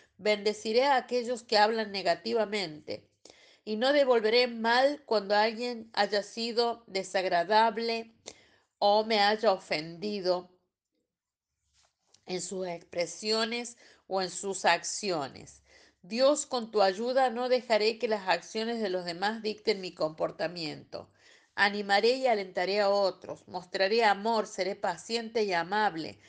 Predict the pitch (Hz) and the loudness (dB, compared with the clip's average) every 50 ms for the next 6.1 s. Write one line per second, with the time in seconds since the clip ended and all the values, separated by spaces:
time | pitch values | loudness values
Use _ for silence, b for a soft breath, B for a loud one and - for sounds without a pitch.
0 | b b b b - 220 233 226 - 254 214 247 226 - - 208 185 185 196 214 | b b b b -4 -4 -4 0 0 2 2 2 0 -2 -2 -2 -2 0 2 2
1 | 240 254 247 - - - - 214 185 - - - 170 170 170 - - 226 226 240 | 0 0 0 -4 -8 -6 -4 -4 -4 -4 -2 -4 -4 -4 -6 -10 -4 -2 0 0
2 | 247 233 - 254 220 196 185 175 185 185 180 180 220 233 240 247 240 - - 214 | -2 -2 -2 -2 -2 -2 -2 -2 -2 -2 -2 0 0 0 0 0 -2 -2 -2 -2
3 | 190 180 185 202 233 233 220 190 156 147 139 127 - _ _ _ _ B B B | -2 -2 -2 -2 0 2 2 0 0 -2 -8 -8 -10 _ _ _ _ B B B
4 | B B B B B - 208 208 208 214 208 202 208 202 208 202 202 233 254 285 | B B B B B -6 -6 -2 0 -2 -2 -2 -4 -8 -6 0 2 4 4 4
5 | 285 - - 240 226 208 214 - 220 190 180 180 175 175 175 175 208 226 233 240 | 2 -2 -6 -4 -4 -4 -4 -4 -4 -2 0 0 2 0 2 4 4 4 2 2
6 | - - | -2 -4